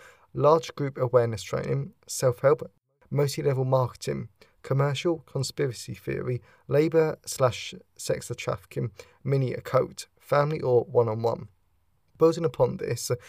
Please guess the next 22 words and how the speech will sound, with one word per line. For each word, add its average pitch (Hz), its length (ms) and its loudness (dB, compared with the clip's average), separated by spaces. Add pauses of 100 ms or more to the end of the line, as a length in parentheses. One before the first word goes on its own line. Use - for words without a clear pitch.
(200)
different, 151 300 -2
uh, 139 60 -2
cults, - 420 2
uh, 120 240 4
cults, - 300 -4
uh, 117 60 -4 (100)
do 127 120 -4
things, 127 280 -6
uh, 113 40 -8
differently. - 380 -8 (340)
For - 80 -4
example, 135 460 0
a 123 140 0
political - 420 -4
cult - 320 -2
focuses 120 460 2
on 120 240 0
influencing 131 580 -6
people 117 280 -8
through 120 220 -8
political 135 460 -8
means 135 300 -6